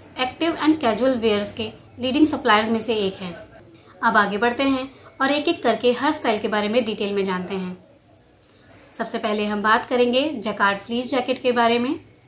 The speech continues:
जैकार्ड में ड्यूअल टोन यानी same color family के दो shades use करके टोन on टोन blocking की गई है। जैकार्ड jacket के बारे में detail में जानते हैं।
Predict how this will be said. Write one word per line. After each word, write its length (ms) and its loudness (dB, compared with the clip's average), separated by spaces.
जैकार्ड 460 4
में 220 6
ड्यूअल 240 6
टोन 340 2
यानी 360 2
same 280 4
color 260 2
family 400 0
के 220 0
दो 200 2
shades 300 0
use 260 -2
करके 360 -4
टोन 260 2
on 140 2
टोन 140 2
blocking 460 0
की 140 -4
गई 160 0
है। 180 -2
जैकार्ड 480 2
jacket 300 0
के 120 -2
बारे 220 2
में 160 -2
detail 280 2
में 120 2
जानते 300 0
हैं। 160 -2